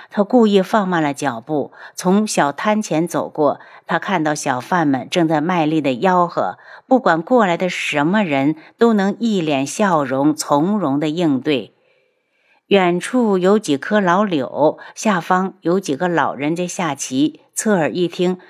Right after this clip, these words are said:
还能听到棋子落到棋盘上的声音。在更远处，有一群孩子正在玩泥巴，他们的笑声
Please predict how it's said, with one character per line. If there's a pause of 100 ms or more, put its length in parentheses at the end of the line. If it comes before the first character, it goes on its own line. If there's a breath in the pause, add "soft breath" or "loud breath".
还
能
听
到
棋
子
落
到
棋
盘
上
的
声
音。 (420 soft breath)
在
更
远
处， (120 loud breath)
有
一
群
孩
子
正
在
玩
泥
巴， (280 loud breath)
他
们
的
笑
声